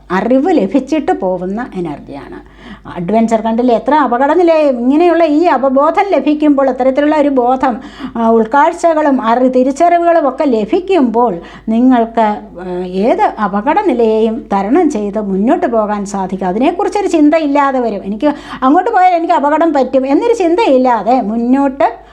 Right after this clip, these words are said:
പോകാൻ സാധിക്കും, എന്ന് ധൈര്യമായിട്ട് മുന്നോട്ട് പോകാൻ സാധിക്കും എന്നുള്ളതാണ് ഇവിടെ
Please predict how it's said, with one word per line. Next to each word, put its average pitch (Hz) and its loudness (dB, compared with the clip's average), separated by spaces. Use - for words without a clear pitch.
പോകാൻ 359 2
സാധിക്കും, 233 0
എന്ന് 202 -4
ധൈര്യമായിട്ട് 415 0
മുന്നോട്ട് 269 2
പോകാൻ 208 -2
സാധിക്കും 214 -4
എന്നുള്ളതാണ് 190 -4
ഇവിടെ - -18